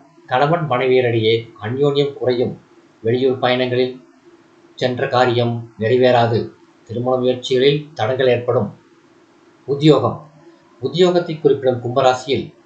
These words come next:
செவ்வாய் சனி பகவானின் கூட்டுச் சேர்க்கை ஏற்பட்டுள்ளது. வேலை பார்க்கும் இடத்தில் உழைப்பு கடினமாக இருக்கும். கும்பம் சனி பகவானின் ஆட்சி வீடாக இருப்பதாலும், லாபஸ்தானத்தில் சுக்கிரன் ராகு சேர்க்கை ஏற்பட்டுள்ளதாலும், நிர்வாகத்தினரின்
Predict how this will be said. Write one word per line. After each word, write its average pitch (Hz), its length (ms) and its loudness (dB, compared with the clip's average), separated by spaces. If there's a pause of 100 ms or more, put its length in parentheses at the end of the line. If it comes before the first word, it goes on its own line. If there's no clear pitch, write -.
(140)
செவ்வாய் 151 400 0
சனி 143 220 -4
பகவானின் 123 520 0
கூட்டுச் 151 300 0
சேர்க்கை 135 300 2
ஏற்பட்டுள்ளது. 117 720 -2 (520)
வேலை 151 300 4
பார்க்கும் 135 340 0
இடத்தில் 120 420 -4 (340)
உழைப்பு 147 320 2
கடினமாக 131 460 0
இருக்கும். 117 400 -4 (920)
கும்பம் 139 460 0
சனி 135 200 -4
பகவானின் 139 520 0
ஆட்சி 139 320 -6
வீடாக 131 320 2
இருப்பதாலும், 107 480 -2 (500)
லாபஸ்தானத்தில் 151 920 -2 (100)
சுக்கிரன் 151 420 -2 (120)
ராகு 139 440 -2
சேர்க்கை 127 440 -2
ஏற்பட்டுள்ளதாலும், 110 800 -4 (800)
நிர்வாகத்தினரின் 131 880 0